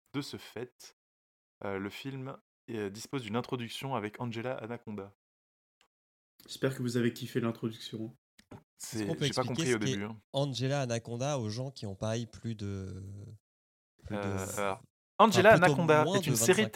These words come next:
Speaker 3: pense.
Speaker 1: télévisée d'animation canadienne. <laughs>
Speaker 3: C'est un truc
Speaker 1: Euh,
Speaker 3: ultra creepy.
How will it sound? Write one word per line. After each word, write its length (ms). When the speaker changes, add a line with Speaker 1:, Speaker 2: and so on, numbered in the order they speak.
Speaker 3:
pense. 0
Speaker 1:
télévisée 400
d'animation 500
canadienne. 720
<laughs> 500
Speaker 3:
C'est 200
un 60
truc 240
Speaker 1:
Euh, 120
Speaker 3:
ultra 220
creepy. 500